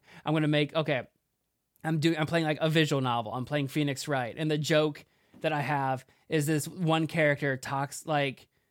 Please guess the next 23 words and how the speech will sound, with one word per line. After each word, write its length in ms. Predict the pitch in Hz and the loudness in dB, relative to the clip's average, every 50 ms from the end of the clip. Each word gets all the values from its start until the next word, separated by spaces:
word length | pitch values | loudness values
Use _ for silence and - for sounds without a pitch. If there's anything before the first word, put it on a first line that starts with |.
| _ - | _ -6
this, 600 | 151 135 156 147 131 120 123 131 - - - - | -2 2 2 2 2 2 0 -2 -4 -8 -10 -8
like, 220 | - 156 147 131 - | -4 -4 -4 -2 -2
with 140 | 151 139 - | -4 -4 -2
this 160 | 156 139 127 | -2 -4 -2
voice, 500 | 135 143 147 139 135 131 131 127 - - _ - _ - | -2 -2 0 0 0 0 -2 -4 -8 -12 _ -14 _ -4
and 120 | 156 139 | -2 -2
she's 180 | - 165 156 151 | 0 0 0 2
got 220 | 143 151 151 147 | 2 2 2 2
this, 160 | 151 147 139 | 0 0 0
like, 160 | - 151 139 127 135 | 0 0 0 0 -2
weird 540 | 135 135 147 147 143 143 143 143 139 131 - _ _ _ _ _ _ _ - | -2 0 2 2 4 4 4 2 0 -2 -6 _ _ _ _ _ _ _ -10
thing 280 | - - 175 165 151 151 | -2 0 2 2 4 2
that 60 | 143 | 0
the 80 | 143 | 0
game 240 | 139 151 151 143 139 | 0 2 2 2 2
didn't 280 | 131 151 151 156 151 135 | 2 2 2 2 0 -2
say. 520 | - - 170 156 147 139 139 131 131 127 - | -2 2 2 4 4 4 2 2 0 -2 -2
Like, 140 | 147 143 | -2 -2
she's 200 | - - 170 143 | 0 0 0 0
really 300 | 151 156 160 151 151 147 | 2 2 4 4 2 2
into 180 | - 151 151 147 | 2 2 2 2
my 160 | 143 139 135 127 | 2 2 0 0
character, 480 | - - 147 139 139 131 - - 127 | 0 2 2 2 2 2 0 -2 -4